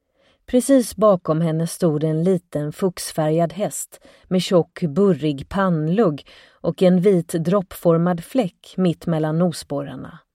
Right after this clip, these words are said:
Det gick inte att ta miste på att det var en islandshäst.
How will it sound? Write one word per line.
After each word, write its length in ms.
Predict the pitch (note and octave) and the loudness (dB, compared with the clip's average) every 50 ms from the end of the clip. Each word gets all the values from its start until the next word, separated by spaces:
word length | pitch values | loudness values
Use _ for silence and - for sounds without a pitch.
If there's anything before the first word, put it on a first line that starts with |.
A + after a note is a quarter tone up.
| _ _ _ _ _ _ _ _ _ | _ _ _ _ _ _ _ _ _
Det 100 | - E3+ | 0 2
gick 320 | F3 F3+ F#3+ F3 - - | 4 4 4 2 2 0
inte 200 | G#3+ G3 F3 E3+ | -2 0 2 0
att 100 | E3 - | 0 0
ta 120 | - F#3 | -2 -2
miste 440 | E3+ F3+ F#3 F3+ - - - F3 F3+ | 0 0 0 0 -2 -4 0 0 0
på 240 | F3 - E3 C#3+ D3 | 0 0 -2 -2 -2
att 120 | C#3+ D3+ | -4 -2
det 80 | - F3 | 0 2
var 200 | F3 F#3+ D#3+ C#3+ | 2 4 2 2
en 160 | C#3+ C#3+ - | 0 -4 -2
islandshäst. 1040 | - F3+ F#3+ F3+ - - C#3 C#3 C#3 C#3+ - - F#3+ F#3 - - - - _ - - | -2 -2 -2 -2 -4 -8 -8 -8 -8 -10 -10 -10 -12 -14 -14 -14 -18 -18 _ -20 -20